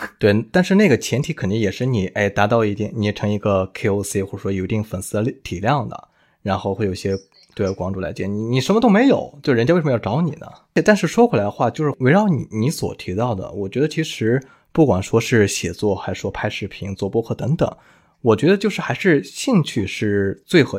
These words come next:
Speaker 2: 或者说这种热情是第一的这样动力，不是说你通过这个，哎，赚钱了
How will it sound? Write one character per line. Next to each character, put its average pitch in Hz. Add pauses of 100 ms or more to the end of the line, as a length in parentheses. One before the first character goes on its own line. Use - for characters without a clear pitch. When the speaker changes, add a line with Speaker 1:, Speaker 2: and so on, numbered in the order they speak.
(120)
Speaker 2:
或 180
者 156
说 165
这 165
种 110
热 185
情 - (680)
是 -
第 123
一 135
的 113
这 104
样 92
动 98
力， -
不 127
是 135
说 139
你 110
通 120
过 120
这 113
个， 101
哎， 107
赚 120
钱 -
了 131